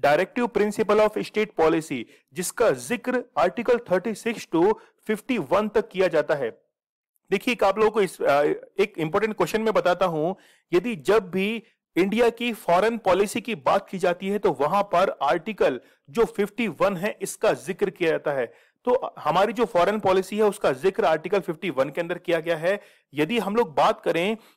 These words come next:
कि जितने भी जीव हैं, वाइल्डलाइफ एनिमल्स हैं, इनकी रक्षा की जाती है तो उसके लिए आर्टिकल फ़ोर्टी एट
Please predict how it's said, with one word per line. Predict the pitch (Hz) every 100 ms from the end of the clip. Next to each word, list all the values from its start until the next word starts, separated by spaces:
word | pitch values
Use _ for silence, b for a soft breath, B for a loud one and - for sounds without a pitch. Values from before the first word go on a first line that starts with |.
| _
कि | 214
जितने | 151 185 214 240 226
भी | 233 226
जीव | 147 165 226 190
हैं, | 170 127
वाइल्डलाइफ | 131 160 185 208 202
एनिमल्स | 156 170 196 202 170
हैं, | 170 202 - b -
इनकी | 185 202 226
रक्षा | 151 - 208
की | 202 196
जाती | 180 175 196
है | 175 185
तो | 208
उसके | 180 170 - 214
लिए | 202 220
आर्टिकल | 151 151 156 202 220 196
फ़ोर्टी | - 185 175 180 220 -
एट | 202 220 -